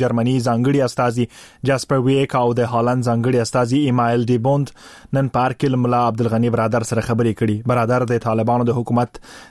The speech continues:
د رئیس الوزرا لومړی مرستیال دی. ملي ټلویزیون په دې اړه یو لنډ بیان ورکړی او ویلي دي چې طالب چارواکو او د افغانستان لپاره د جرمني او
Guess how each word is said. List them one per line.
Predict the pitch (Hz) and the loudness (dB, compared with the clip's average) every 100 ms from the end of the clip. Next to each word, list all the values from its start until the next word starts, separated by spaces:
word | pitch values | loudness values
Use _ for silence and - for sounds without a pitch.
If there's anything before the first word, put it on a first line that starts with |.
| - 127 | -2 0
د | 123 | 2
رئیس | 123 - 120 | 2 0 0
الوزرا | 113 113 120 120 | 2 2 2 0
لومړی | 120 113 113 110 | 0 0 0 0
مرستیال | 110 - 113 104 | -2 -2 -2 0
دی. | 104 101 - - - 131 139 | 0 -2 -10 -20 -6 0 2
ملي | 147 147 | 2 2
ټلویزیون | 139 127 139 | 0 2 0
په | 127 | 0
دې | 127 | 2
اړه | 127 123 | 2 2
یو | 117 123 | 2 2
لنډ | 123 113 | 0 0
بیان | 117 120 117 | 0 2 0
ورکړی | - 127 127 | 0 0 2
او | 120 | 2
ویلي | 127 123 120 | 2 2 0
دي | 117 | -2
چې | 131 120 | -2 0
طالب | 120 - | 0 0
چارواکو | 120 120 127 139 | 0 2 0 0
او | 123 117 | 0 0
د | |
افغانستان | 110 110 127 120 | -2 -2 -2 0
لپاره | 120 117 | 0 0
د | 113 | 0
جرمني | 110 113 | 0 2
او | 120 | 2